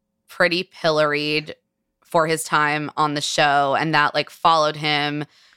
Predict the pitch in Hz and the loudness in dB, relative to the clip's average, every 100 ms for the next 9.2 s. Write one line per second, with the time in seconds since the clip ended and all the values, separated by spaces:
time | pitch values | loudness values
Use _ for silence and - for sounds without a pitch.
0 | _ - - 147 - - 240 233 220 202 | _ -8 -4 -4 -8 -4 0 2 2 0
1 | 196 196 - - 165 160 - - 165 151 | 0 -4 -8 -4 -2 -2 -6 -6 -4 -4
2 | 151 151 135 127 127 - - _ _ _ | -4 0 0 0 -4 -10 -20 _ _ _
3 | _ _ _ _ _ _ _ _ _ _ | _ _ _ _ _ _ _ _ _ _
4 | _ 202 - 240 240 190 196 185 - - | _ -8 -6 -4 -4 0 0 0 -2 0
5 | 160 160 - 160 156 156 147 147 151 _ | 0 -2 -4 -4 -2 -2 -4 -6 -8 _
6 | _ _ _ _ _ _ _ 180 180 170 | _ _ _ _ _ _ _ 0 2 0
7 | 170 160 147 143 - 180 180 - 175 156 | -2 0 -2 -4 -2 0 0 -6 -2 0
8 | 151 147 143 143 - 151 143 127 139 151 | 0 0 0 -2 -2 -2 -2 -4 -8 -10
9 | - | -12